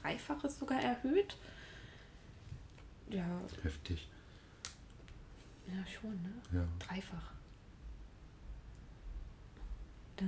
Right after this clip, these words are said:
Speaker 2: Gut.
Speaker 1: Dann gibt's noch einen Vitamin A-Angel-, einen A-Mangel, der ganz oft, äh, auftritt. Durch diesen kommt's zur Nachtblindheit. Es kann zu Wachstumsstörungen kommen, die Knochenbild-, ähm, zu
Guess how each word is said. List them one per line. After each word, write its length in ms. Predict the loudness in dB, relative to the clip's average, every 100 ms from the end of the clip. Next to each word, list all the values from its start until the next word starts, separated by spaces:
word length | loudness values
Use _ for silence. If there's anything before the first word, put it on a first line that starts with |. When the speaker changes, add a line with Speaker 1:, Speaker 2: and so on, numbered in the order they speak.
| 6
Speaker 2:
Gut. 100 | 6 4 -2 -12 -12 -12 -14 -14 -14 8
Speaker 1:
Dann 240 | 12 12
gibt's 240 | 12 12 10
noch 280 | 12 12 12
einen 220 | 12 12
Vitamin 400 | 12 12 12 12
A-Angel-, 560 | 8 6 8 10 12 12 10
einen 120 | 6 6
A-Mangel, 540 | 8 12 12 12 12 12
der 100 | 12
ganz 300 | 12 12 12
oft, 240 | 8 8
äh, 320 | 8 10 8 2 -4 -12 -12 -2
auftritt. 600 | 8 10 8 10 10 10 6 -4 -4 -6 2 12
Durch 180 | 12 12
diesen 260 | 10 12
kommt's 260 | 12 10 10
zur 100 | 10
Nachtblindheit. 920 | 10 6 4 10 10 10 10 10 10
Es 100 | 8
kann 220 | 10 10
zu 160 | 10 8
Wachstumsstörungen 1120 | 6 6 10 10 10 4 10 12 12 12 8
kommen, 360 | 8 8 8 4 -2 -8
die 80 | 2
Knochenbild-, 640 | 8 8 8 10 10 10 4 -10 -14 -14 -12 -12 -12 -14 -4 4
ähm, 240 | 8 8 4 -8 -10 -12 -12 -12 -12 -12 0
zu 180 | 8